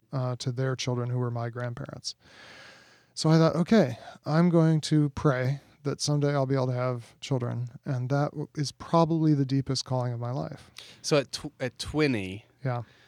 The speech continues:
Speaker 2: you had just been broken up with.
Speaker 1: Yeah. No prospects.
Speaker 2: From a super,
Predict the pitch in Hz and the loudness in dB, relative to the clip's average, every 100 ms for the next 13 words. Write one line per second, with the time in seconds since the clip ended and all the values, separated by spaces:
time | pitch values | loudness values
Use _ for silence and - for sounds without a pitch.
0 | _ - 135 135 131 120 131 - 131 117 | _ -4 0 2 2 0 -2 -2 -4 -2
1 | 120 117 123 110 - 98 87 98 _ _ | -2 -2 -2 -4 -6 -8 -8 -12 _ _
2 | 127 120 110 - _ _ _ 147 160 160 | -4 -2 -4 -10 _ _ _ 4 6 6
3 | 160 147 143 - 190 151 143 131 185 185 | 4 2 0 2 2 4 4 6 8 6